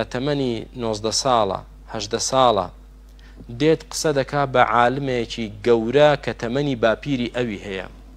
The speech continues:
پیاوێکی وەکو، بۆ نمونە، ئیبن باز، ئەلبانی، محەممەد صالح العوثەیمین، صالح الفەوزان، عالمی گەورەی ئەو ئومەتەن. بەڵام ئەوان لەگەڵ ئاژاوە جێڕی نین، لەگەڵ فیتنە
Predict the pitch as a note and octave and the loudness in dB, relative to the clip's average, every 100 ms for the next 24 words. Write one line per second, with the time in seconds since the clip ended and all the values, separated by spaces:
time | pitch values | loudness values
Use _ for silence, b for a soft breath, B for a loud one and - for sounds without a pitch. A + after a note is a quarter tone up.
0 | - - - - - - C3 C3 A#2 - | -20 -20 -20 -20 -20 -8 -2 -2 -2 -4
1 | A2+ - G#2 F#2 G2 - b b b b | -6 -6 -10 -12 -14 -20 b b b b
2 | - B2 G#2+ G#2 G2 G2+ b b b - | -4 -4 -2 -6 -6 -10 b b b -16
3 | - A2 G2 A#2 A#2 G#2+ G2 - - G#2 | -10 -8 -4 -2 0 -2 -6 -10 -12 -10
4 | F#2 F2+ E2+ A#2 A#2 G2 - b b b | -8 -8 -6 -4 -4 -6 -12 b b b
5 | - - - C#3+ A#2+ - B2 G#2 G2 - | -20 -18 -6 -4 -4 -2 -2 -2 -8 -6
6 | G#2 A2 B2 G#2 - A#2+ G#2 G#2 A2 G2+ | -6 -4 -4 -4 0 0 0 -8 -6 -6
7 | B2+ A2+ A2 D3 F3 E3 C3 B2+ C#3+ C#3+ | -4 -2 -2 -2 -2 -2 0 0 0 -2
8 | C3+ A#2 A2 G2 A#2+ G#2 F#2 - B B | -4 -4 -6 -6 -6 -6 -8 -18 B B
9 | B - E3+ E3+ D3+ D#3+ C#3+ C3+ D3 A2 | B -4 0 2 2 2 2 2 2 2
10 | A#2+ A2+ A2 G2+ G#2 G2+ A2+ A2 G2+ F2 | 0 0 0 0 -2 -2 -4 -4 -6 -6
11 | G#2 A#2 - - A#2 A#2 | -4 -4 -4 -6 -6 -2